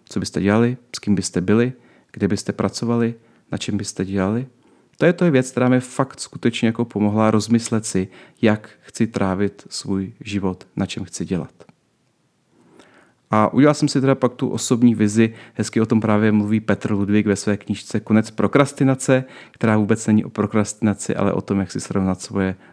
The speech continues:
hodnoty. Protože on vlastně říká, prokrastinujete proto,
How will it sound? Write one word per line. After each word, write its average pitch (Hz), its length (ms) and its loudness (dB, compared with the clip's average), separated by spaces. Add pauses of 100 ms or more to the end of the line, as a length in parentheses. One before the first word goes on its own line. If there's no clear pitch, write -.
hodnoty. 92 540 -2 (140)
Protože 101 280 0
on 101 60 4
vlastně 101 220 0
říká, 98 360 -2 (300)
prokrastinujete 110 800 2
proto, 104 480 0